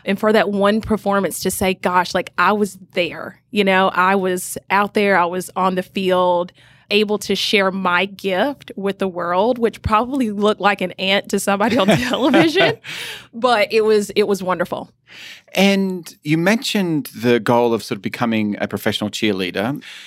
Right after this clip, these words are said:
Speaker 2: Tell me about the steps that you had to take, 'cause I imagine a lot of the people that you're competing with to get that job have a background or, like, they cheered in college.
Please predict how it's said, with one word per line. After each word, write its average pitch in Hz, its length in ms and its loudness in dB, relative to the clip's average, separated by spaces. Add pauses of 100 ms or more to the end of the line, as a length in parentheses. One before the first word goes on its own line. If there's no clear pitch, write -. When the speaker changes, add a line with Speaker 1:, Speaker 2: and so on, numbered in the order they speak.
(260)
Speaker 2:
Tell 226 200 2
me 302 140 4
about 143 400 2 (120)
the 117 280 -2
steps 143 340 -2
that 139 60 -6
you 127 100 2
had 113 140 0
to 107 80 -2
take, 104 340 -2
'cause 110 140 -2
I 117 60 4
imagine 120 880 0
a 113 40 -4
lot 120 180 2
of 123 40 0
the 117 60 2
people 120 320 -2
that 110 140 0
you're 104 100 -2
competing 117 460 -2
with 110 220 -2
to 104 260 -4
get 123 260 -2
that 113 180 0
job 104 320 0 (400)
have 117 220 -2
a 110 80 2
background 107 560 0
or, 104 260 -2
like, 104 220 -2 (140)
they 107 160 2
cheered 123 320 0
in 104 120 -4
college. 98 560 -4